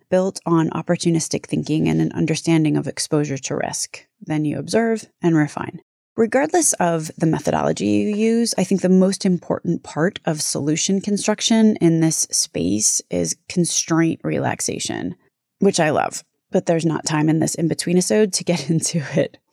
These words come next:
But suffice to say that it's a critical element of any strategy that will actually work in the real world with the technology ecosystem that exists. Just, um, do a search for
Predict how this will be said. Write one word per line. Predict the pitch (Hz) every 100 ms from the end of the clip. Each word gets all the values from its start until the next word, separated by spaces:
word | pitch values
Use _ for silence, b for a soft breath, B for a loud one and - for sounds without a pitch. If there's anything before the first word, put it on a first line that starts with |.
| -
But | 202
suffice | - 226 - 269 254
to | -
say | 220 - 147 151 214 233 180
that | 180 180 170 -
it's | 185 -
a | 180
critical | 170 - 175 - 160
element | 147 147 175 214 -
of | 170 -
any | 175 170
strategy | - 165 160 147 190 196 196
that | 180 127
will | 147
actually | 165 - 160
work | 156 156 -
in | 170
the | 156
real | 151 151 147
world | 147 151 147 -
with | 156 151 -
the | - 147 147 147
technology | - 151 156 135 135 151 -
ecosystem | 160 147 139 147 - 143
that | 135 120 - _
exists. | 151 - - - - - - - -
Just, | - 160 -
um, | 143 123 147 -
do | -
a | 170
search | - - -
for | - -